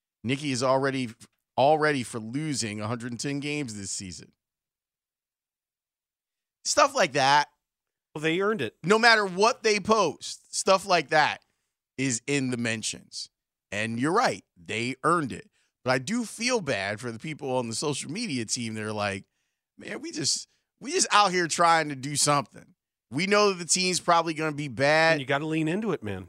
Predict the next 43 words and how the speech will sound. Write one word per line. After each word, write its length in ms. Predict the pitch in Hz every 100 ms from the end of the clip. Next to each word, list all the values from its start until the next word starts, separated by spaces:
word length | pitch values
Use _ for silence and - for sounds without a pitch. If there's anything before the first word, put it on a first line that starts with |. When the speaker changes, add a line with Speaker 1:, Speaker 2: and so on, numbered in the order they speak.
| _
Speaker 2:
You, 160 | 123 120
you, 160 | 120
that 220 | 123 131 117
the 120 | 135
only 360 | 139 170 185
way 240 | 190 175 165
out 220 | 151 196
of 60 | 131
it 100 | -
sometimes 840 | - 107 104 113 107 104 101 -
is 200 | 117 113 104
owning 340 | 120 147 160
it 140 | 165 160
and 180 | 110 110
leaning 340 | 123 135 123
into 340 | 135 165 117
it. 140 | 87 -
That 160 | 117
would 100 | 139
be 140 | 127 123
the 80 | 104
playbook. 680 | - 196 165 104 98 - _ _ _ -
But 140 | 123
you 60 | 151
can't 340 | - 170 151
say, 640 | - 202 165 127 113 113 - _ _ -
"Yeah, 140 | 143
we're 100 | 143
gonna 140 | 127
sell 240 | 123 147 139
the 100 | 123
team 240 | - 135
and 80 | 123
our 140 | 117
owner 200 | 135 131
sucks." 480 | 92 - 62 - - - _ _ _ _ -
Speaker 1:
No. 560 | 120 113 95 73 156 _ _ _ _ _ -
Although 340 | 277 311 269
he's 180 | 302 349
probably 280 | 151 107 98
not 220 | 82 80
on 280 | 76 82 - _ _ 92
Instagram. 640 | 87 - 87 101 131 127